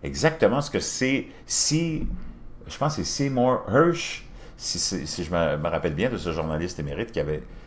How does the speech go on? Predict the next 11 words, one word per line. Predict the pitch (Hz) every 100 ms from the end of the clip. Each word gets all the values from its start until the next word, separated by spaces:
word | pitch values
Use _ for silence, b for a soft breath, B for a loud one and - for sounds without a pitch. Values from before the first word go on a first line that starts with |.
| B - - - - - -
écrit | 117 - 147 139 - - - - - - - - - - - -
un | 131 127 120
rapport | 135 - 151 135 135 175
détaillé | 262 - 110 107 -
parce | 110
qu'il | -
y | 95
avait | 110
eu |
des | 101 98
informations | 98 92 90 80 131 123